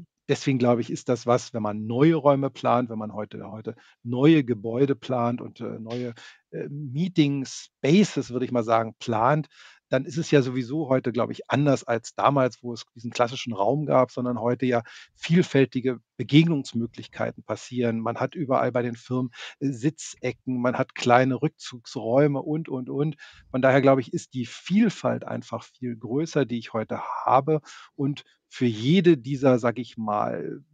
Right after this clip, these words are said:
Speaker 2: möglichen Spaces, die ich da deklarieren kann oder designen kann, ich natürlich dann auch eine passende Displaylösung brauche. Und da, glaub ich, ist das der Punkt, ähm, wo man dann bei euch als Hersteller auch, ähm,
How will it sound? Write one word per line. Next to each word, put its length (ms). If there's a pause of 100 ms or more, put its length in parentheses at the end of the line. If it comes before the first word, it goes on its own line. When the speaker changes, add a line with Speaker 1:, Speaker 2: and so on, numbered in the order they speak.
(140)
Speaker 2:
möglichen 800
Spaces, 640
die 80
ich 80
da 220
deklarieren 720
kann 180
oder 240
designen 640
kann, 340 (400)
ich 160
natürlich 340
dann 160
auch 140
eine 120
passende 440
Displaylösung 880
brauche. 380
Und 280 (400)
da, 200
glaub 260
ich, 100
ist 220
das 260
der 120
Punkt, 400
ähm, 180
wo 80
man 160
dann 200
bei 120
euch 340
als 180
Hersteller 460
auch, 260
ähm, 240